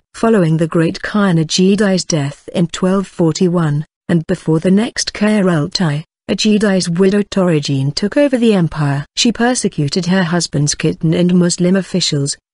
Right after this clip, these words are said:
giving high positions to her own allies. She built palaces, cathedrals, and social structures on an imperial scale,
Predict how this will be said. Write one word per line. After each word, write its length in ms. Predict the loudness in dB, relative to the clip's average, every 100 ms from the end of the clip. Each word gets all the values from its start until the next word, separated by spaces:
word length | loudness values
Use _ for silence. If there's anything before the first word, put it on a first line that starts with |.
| -2
giving 240 | 2 0
high 340 | 0 0 0
positions 680 | 2 0 2 0 0 -2 -2
to 120 | -2
her 180 | 0 0
own 200 | 2 2
allies. 520 | 0 0 -2 -2 -6 -8 -4
She 180 | 0
built 400 | 2 2 0 -4
palaces, 800 | -4 -2 0 -2 -4 -4 -6 -6 -10 _ -10
cathedrals, 760 | -8 -2 0 0 -2 -4 -6 -12 _ _
and 160 | 0 0
social 400 | 0 0 0 -2
structures 720 | -2 -4 -4 -6 -4 -4 -8 _
on 100 | 2
an 140 | 4 4
imperial 500 | 2 2 2 2 0
scale, 540 | -2 -2 0 -2 -4